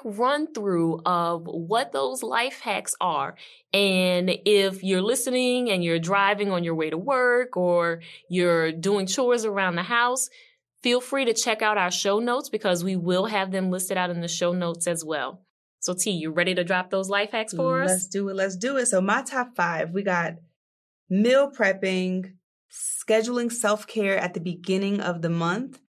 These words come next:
Speaker 2: putting my packing list in Asana so I don't forget it, sew-ins and wigs to keep my hair braided and protected throughout the year, and last but not least, my favorite, my fanny pack.
Speaker 1: <laughs> And so, and my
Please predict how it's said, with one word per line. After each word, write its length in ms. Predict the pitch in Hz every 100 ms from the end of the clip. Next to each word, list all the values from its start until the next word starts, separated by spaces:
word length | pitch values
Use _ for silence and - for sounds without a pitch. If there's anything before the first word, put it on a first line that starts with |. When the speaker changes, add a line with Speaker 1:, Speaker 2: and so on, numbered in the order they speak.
| _ _
Speaker 2:
putting 200 | - 233
my 140 | 220 185
packing 540 | 185 196 180 190 208
list 280 | 202 208 202
in 160 | - 175
Asana 520 | 170 - 165 165 180
so 120 | -
I 180 | 175 165
don't 320 | 160 170 165
forget 400 | 165 214 190 180
it, 240 | 180 226 - - _ _ _ _
sew-ins 840 | - - 220 233 240 233 233 233 233
and 260 | 185 165
wigs 720 | 190 196 190 196 185 202 - - _
to 100 | -
keep 140 | - 170
my 100 | 170
hair 240 | 175 165
braided 400 | 165 170 175 175
and 100 | 160
protected 500 | 160 160 233 233 233
throughout 260 | 220 214 208
the 80 | 202
year, 420 | 214 214 214 214
and 240 | 196 208 214
last 300 | 247 233 240
but 100 | 220
not 200 | 208 190
least, 200 | 196 196
my 180 | 190 190
favorite, 480 | 165 156 151 151
my 200 | 214 233 233
fanny 420 | 254 262 277 302
pack. 640 | - 277 254 262 262 262 -
Speaker 1:
<laughs> 720 | 254 330 - - - - -
And 240 | 254 254
so, 480 | 262 226 214 208 202
and 360 | - 180 190 190
my 520 | 202 262 320 311 -